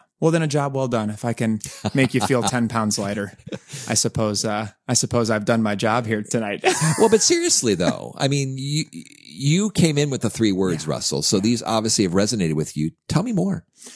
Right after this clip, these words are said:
Speaker 1: Yeah. And, and, and I think, you know, so, you know, we, we always theorize in these, you know,
Speaker 2: Mm-hmm.
Speaker 1: first minutes of our conversation. And, and so I, I think it's really important just practically.
Speaker 2: Please.
Speaker 1: How do we practically start accepting certain mysteries?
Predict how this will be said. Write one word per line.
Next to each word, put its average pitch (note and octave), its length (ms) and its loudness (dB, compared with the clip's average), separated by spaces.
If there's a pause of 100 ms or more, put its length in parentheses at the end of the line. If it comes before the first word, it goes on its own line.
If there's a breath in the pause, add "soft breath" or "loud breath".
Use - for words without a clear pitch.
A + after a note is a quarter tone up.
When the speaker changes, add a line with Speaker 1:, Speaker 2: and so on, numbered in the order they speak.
(120)
Speaker 1:
Yeah. D#3 200 -2
And, D3+ 240 2
and, D#3+ 220 0
and D#3+ 160 2
I D#3+ 100 2
think, E3 360 0 (280)
you D#3+ 100 0
know, A#2 140 -2
so, - 280 0
you - 160 -16
know, - 60 -14
we, A2+ 140 -6
we C3 140 0
always B2 320 0
theorize A#2+ 560 2
in A2 140 0
these, A2+ 320 0
you D3 80 -2
know, A#2 80 2
Speaker 2:
Mm-hmm. D3+ 100 -2
Speaker 1:
first B2+ 240 0
minutes B2 240 2
of A#2+ 80 -2
our A2 120 2
conversation. A2 760 0
And, A2 100 -2
and A#2 120 0
so B2+ 120 2
I, A2 80 0
I B2 200 -4
think B2+ 140 2
it's A2+ 140 -2
really A2 180 0
important G#2+ 360 -2
just G#2+ 180 -2
practically. - 640 -8 (200)
Speaker 2:
Please. A2 160 0
Speaker 1:
How B2+ 180 2
do C3 100 0
we B2 120 0
practically B2 1160 -4 (380 soft breath)
start A#2 440 0
accepting A2 800 -2 (520)
certain C#3 400 0
mysteries? - 560 -2